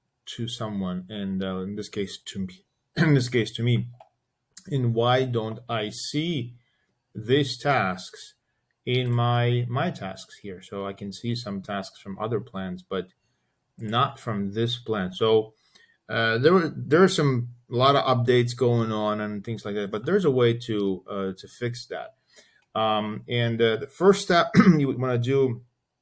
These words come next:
and again, there may be an easier way to, to, uh, to fix that later, but right now the workaround is this.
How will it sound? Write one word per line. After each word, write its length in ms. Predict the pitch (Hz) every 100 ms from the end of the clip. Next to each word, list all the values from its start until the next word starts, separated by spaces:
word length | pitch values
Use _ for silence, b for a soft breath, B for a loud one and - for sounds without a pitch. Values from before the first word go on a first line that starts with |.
| _ _ - -
and 100 | 131
again, 280 | 127 127 110
there 160 | 107 107
may 220 | 117 131
be 140 | 131
an 160 | 127 123
easier 300 | 131 127 127
way 300 | 123 127 143
to, 400 | 139 123 113 87
to, 480 | - 117 110 104 104
uh, 320 | 101 98 92
to 60 | 98
fix 260 | 113 113
that 260 | - 101 104
later, 320 | 123 143 110
but 200 | 98 101 -
right 180 | 110 104
now 320 | 127 135 127
the 140 | 117
workaround 580 | 104 110 117 107 101 95
is 140 | 92
this. 320 | - - -